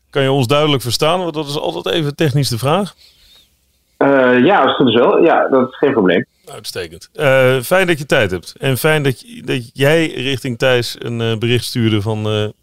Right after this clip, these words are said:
Speaker 1: "Zullen we hier, eh, niet eens even, eh, wat aandacht aan besteden? Aan deze
Speaker 2: Nou ja,
Speaker 1: gevallen?"
Speaker 2: dat, eh, denk ik ben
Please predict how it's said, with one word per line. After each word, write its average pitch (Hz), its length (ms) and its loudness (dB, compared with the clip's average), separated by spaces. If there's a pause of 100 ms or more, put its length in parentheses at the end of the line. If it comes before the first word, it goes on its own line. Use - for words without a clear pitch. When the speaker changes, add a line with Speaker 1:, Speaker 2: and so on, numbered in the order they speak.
(420)
Speaker 1:
"Zullen 117 320 0
we 107 60 4
hier, 104 460 2
eh, 104 60 -6
niet 107 200 -8
eens 98 100 -6
even, 98 480 0
eh, - 20 -2 (800)
wat - 160 -6
aandacht 123 280 -2
aan 95 120 -6
besteden? 85 460 -6 (240)
Aan 98 180 -8
deze 87 580 -6
Speaker 2:
Nou 139 140 0
ja, 113 280 -2 (500)
Speaker 1:
gevallen?" 98 540 -6
Speaker 2:
dat, 117 320 -2
eh, 131 60 4 (120)
denk 127 60 4 (120)
ik 127 60 2
ben 135 380 4